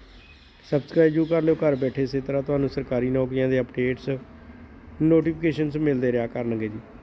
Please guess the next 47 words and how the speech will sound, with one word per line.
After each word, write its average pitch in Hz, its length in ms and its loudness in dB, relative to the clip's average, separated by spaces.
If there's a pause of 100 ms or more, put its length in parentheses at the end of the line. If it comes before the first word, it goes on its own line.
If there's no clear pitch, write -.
ਅੱਜ 175 60 4
ਦੇ 190 100 4
ਨੋਟੀਫਿਕੇਸ਼ਨ 185 540 2
ਦੀ 180 100 0
ਗੱਲ 175 140 2
ਕਰ 170 160 0
ਲੈਂਦੇ 170 280 2
ਹਾਂ 170 60 2
ਜੀ। 165 200 0 (520)
ਸ੍ਰੀ 151 220 -2
ਗੁਰੂ 165 140 2
ਗ੍ਰੰਥ 143 300 0
ਸਾਹਿਬ 151 240 0
ਵਰਲਡ 127 260 0
ਯੂਨੀਵਰਸਿਟੀ 147 640 0
ਫਤਿਹਗੜ੍ਹ 135 480 -4
ਸਾਹਿਬ 135 260 -4
ਵੱਲੋਂ 139 260 0
ਅੱਜ 127 60 0
ਦਾ 127 120 -4
ਨੋਟੀਫਿਕੇਸ਼ਨ 131 560 -4
ਜਾਰੀ 127 240 0
ਕੀਤਾ 127 300 -4
ਗਿਆ। 131 220 0 (880)
ਇਹਨਾਂ 170 200 4
ਵੱਲੋਂ 185 160 2
ਟੀਚਿੰਗ 165 460 -2
ਤੇ 170 180 2
ਨਾਨ 135 460 2
ਟੀਚਿੰਗ 147 400 0
ਵੈਕੈਂਸੀ 135 680 -2
ਜਾਰੀ 123 220 0
ਕੀਤੀਆਂ 123 380 -8
ਗਈਆਂ 120 280 -2
ਜੀ। 113 180 -6 (640)
ਤਾਂ 160 100 0
ਪੋਸਟਾਂ 160 420 0
ਦੀ 156 140 2
ਗੱਲ 156 140 4
ਕਰ 156 180 0
ਲੈਂਦੇ 156 220 0
ਹਾਂ 160 80 0
ਜੀ। 160 140 2
Assistant 147 440 -2 (100)
Professors 143 600 0
on 135 120 -2
Regular 123 420 0